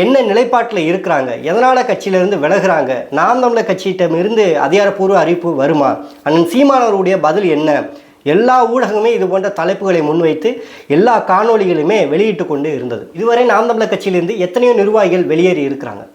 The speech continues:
ஒவ்வொரு முறையும் வெளியேறும் போதெல்லாம் அண்ணன் சீமான் அவருடைய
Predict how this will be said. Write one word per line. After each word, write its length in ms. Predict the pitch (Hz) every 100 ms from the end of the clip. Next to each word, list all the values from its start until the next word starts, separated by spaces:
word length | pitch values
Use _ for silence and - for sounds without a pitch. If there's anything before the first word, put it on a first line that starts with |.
| _ _ 151
ஒவ்வொரு 320 | 202 294 277
முறையும் 360 | 240 247 240
வெளியேறும் 360 | 190 220 214 175
போதெல்லாம் 340 | 156 139 151 - - - -
அண்ணன் 300 | 156 190 180
சீமான் 340 | 269 262 240
அவருடைய 280 | 208 202 196